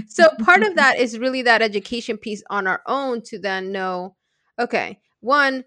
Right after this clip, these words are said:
Speaker 2: Yeah.
Speaker 1: this is so common that it, I don't think people are a-, have known that it's an, it's a named thing." So it is a thing.
Speaker 2: Yeah.
Speaker 1: We all have 'em. I, most of the people that I communicate with have 'em.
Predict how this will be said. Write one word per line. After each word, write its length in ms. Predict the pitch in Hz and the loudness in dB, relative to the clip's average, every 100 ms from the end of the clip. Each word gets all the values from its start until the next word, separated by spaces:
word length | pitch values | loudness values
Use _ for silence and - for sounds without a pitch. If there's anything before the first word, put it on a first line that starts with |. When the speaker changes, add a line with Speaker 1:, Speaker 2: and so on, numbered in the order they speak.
| - | -14
Speaker 2:
Yeah. 260 | 180 208 208 | -14 -12 -4
Speaker 1:
this 240 | 285 302 | -4 -2
is 120 | 320 - | -6 -6
so 300 | - 233 226 | -2 -2 -2
common 760 | - 196 175 208 247 285 294 _ _ _ - | -4 -4 -2 -2 -4 -6 -14 _ _ _ -14
that 460 | 185 185 170 120 _ _ _ _ _ _ | 0 4 4 2 _ _ _ _ _ _
it, 220 | - 247 - | 0 0 2
I 100 | 240 | 2
don't 160 | 269 262 | 2 -2
think 160 | 254 - | -8 -6
people 300 | 247 226 202 | -6 -2 0
are 80 | |
a-, 220 | 185 208 - | 0 -2 -6
have 280 | - 226 214 | -4 0 0
known 460 | 214 220 233 226 196 | -2 -2 -2 -2 -2
that 160 | - | -4
it's 240 | 185 - 185 | -6 -8 -10
an, 140 | 185 | -8
it's 160 | 185 185 | -8 -4
a 40 | 202 | -4
named 560 | 208 214 202 196 190 | 2 4 4 2 -2
thing." 460 | 180 - 196 117 - _ _ | -10 -4 -4 -4 -8 _ _
So 240 | 247 240 | 2 4
it 80 | 247 | 4
is 180 | 226 185 | 2 0
a 60 | |
thing. 420 | 175 160 165 233 _ _ _ _ _ _ _ _ | -4 -4 -4 -8 _ _ _ _ _ _ _ _
Speaker 2:
Yeah. 260 | 185 165 165 _ | -16 -16 -18 _
Speaker 1:
We 160 | - 208 | -4 2
all 140 | 180 | 2
have 240 | 185 180 185 | 2 0 0
'em. 200 | 196 - | -6 -4
I, 160 | - 202 - - - - 196 | 2 2 0 -18 -20 -18 -2
most 280 | 202 208 214 | 2 2 0
of 20 | |
the 60 | 175 | -4
people 240 | 214 202 180 | -4 -4 0
that 120 | 185 | 2
I 80 | 180 | 2
communicate 460 | 196 202 180 180 | -2 -4 -4 -6
with 100 | 175 | -4
have 180 | 190 180 | -4 -2
'em. 140 | 214 | -6